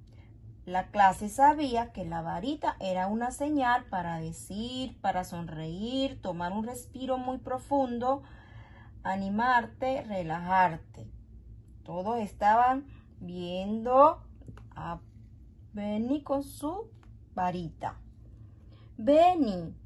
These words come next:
has logrado que la clase se tranquilice. Esa tranquilidad ha ayudado a Lucinda, que se sienta más tranquila".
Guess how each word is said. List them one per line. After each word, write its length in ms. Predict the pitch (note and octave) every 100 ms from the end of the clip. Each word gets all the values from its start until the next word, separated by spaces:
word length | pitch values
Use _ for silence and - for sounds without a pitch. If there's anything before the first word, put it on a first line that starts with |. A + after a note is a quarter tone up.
| - -
has 260 | B3+ C#4+ -
logrado 680 | F4 D#4+ D#4 D#4+ E4 F4 -
que 120 | C4+
la 180 | A3+ A3+
clase 460 | B3+ C4 C4+ D#4
se 160 | D4+ C#4
tranquilice. 1200 | A#3+ A3 A3 G3+ G3 A3+ C4 C4 - F#3 E3 - - - - - -
Esa 460 | G#3+ C#4+ E4+ D#4+
tranquilidad 880 | C#4+ C4 A#3 A3 A3 G3+ G3 F#3 B3 F#4+ A4+ -
ha 140 | A3+
ayudado 520 | A3 A#3 A3 A3 G#3+
a 80 | A3+
Lucinda, 840 | A3 G#3+ - A3 A#3+ A3+ F#3 E3+ - - - - -
que 160 | - A#3+
se 180 | A#3 A3
sienta 540 | A#3 B3+ D#4 D#4+ E4
más 260 | B3 G#3 -
tranquila". 880 | A3 A3 A3 - D4 C#4+ G#3 -